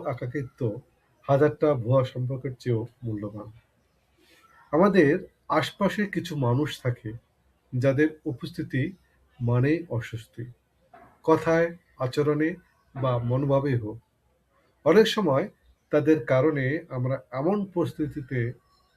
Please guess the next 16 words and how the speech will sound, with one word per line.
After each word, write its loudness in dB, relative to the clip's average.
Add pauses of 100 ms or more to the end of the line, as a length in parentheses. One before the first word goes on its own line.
(500)
পরিস্থিতিতে 2 (180)
জড়িয়ে 2 (100)
পড়ি -6 (960)
যেখানে -2 (560)
নিজের 0 (120)
মতো -8 (140)
প্রকাশ -8 (120)
করা -8 (140)
কঠিন -8
হয়ে -6
দাঁড়ায়। -10 (1120)
আত্মবিশ্বাস 0 (560)
নড়বড়ে -2
হয়, -14 (540)
সিদ্ধান্ত 2 (120)
নিতে -2